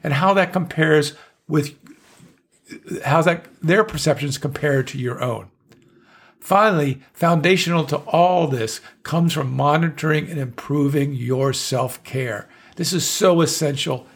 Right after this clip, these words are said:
especially in these times. Attending to self-care leads to being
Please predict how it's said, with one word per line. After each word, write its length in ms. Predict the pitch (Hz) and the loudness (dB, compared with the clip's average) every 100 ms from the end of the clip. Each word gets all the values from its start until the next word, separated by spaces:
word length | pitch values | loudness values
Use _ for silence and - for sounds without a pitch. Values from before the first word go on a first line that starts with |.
| - | -10
especially 640 | 139 - 180 175 170 156 | -8 -2 0 0 0 0
in 80 | 139 | 0
these 180 | 135 127 | -2 -6
times. 460 | - 123 101 101 - - - | -10 -12 -12 -14 -18 -20 -8
Attending 440 | 165 - 202 220 196 | -4 0 2 2 0
to 80 | 180 | 0
self-care 600 | 180 175 175 151 151 143 | 2 0 0 2 4 2
leads 420 | 135 143 156 - | 0 0 0 -2
to 100 | 147 | -6
being 420 | 139 147 147 143 | -4 -2 -2 -6